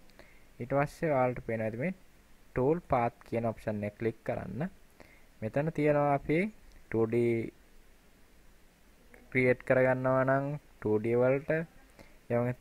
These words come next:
ත්‍රී ඩී ක්‍රියේට් කරගන්නවා නම් ත්‍රී ඩී වලට ටූල් පාත් එක තියෙනවා මේ. අපි දැන් ත්‍රී ඩී ක්‍රියේට් කරගන්න නිසා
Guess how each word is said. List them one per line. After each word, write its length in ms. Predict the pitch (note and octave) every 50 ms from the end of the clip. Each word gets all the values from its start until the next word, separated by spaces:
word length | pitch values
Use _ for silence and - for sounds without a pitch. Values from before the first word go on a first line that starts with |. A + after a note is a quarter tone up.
| -
ත්‍රී 240 | - - C#3 C#3 D3 D#3
ඩී 240 | D#3+ E3 E3 E3+
ක්‍රියේට් 340 | - - B2 A#2+ A#2+ A#2+ - -
කරගන්නවා 560 | - A#2 A2 A2 A2+ A2 A2 A2 A2 G#2+ G#2+ G#2+
නම් 220 | A2 G#2+ B2 D#3 E3+ - - - - - - - -
ත්‍රී 200 | - B2+ A#2 A#2+
ඩී 180 | A#2+ A#2+ A2+
වලට 260 | A2 G#2+ A2 C#3+ D#3+ -
ටූල් 300 | - - A#2+ A2+ A2+ A#2
පාත් 380 | - - G#2+ G#2 G#2 - - G#2+
එක 80 | G2+ G#2
තියෙනවා 300 | G#2 G#2+ A2 A2 A2+ B2
මේ. 100 | D3+ F3+ E3
අපි 180 | C3 A2+ - A#2
දැන් 180 | G2+ G#2+ G#2+ B2 - - _
ත්‍රී 240 | - A#2+ C#3 D3 D3+
ඩී 260 | D3+ D#3 D#3 D#3 - -
ක්‍රියේට් 360 | - A#2+ A#2 A#2 A#2 - -
කරගන්න 400 | - A2 G#2+ G#2+ G#2+ G#2+ G#2+ G#2
නිසා 340 | A2 A2+ - - B2 B2+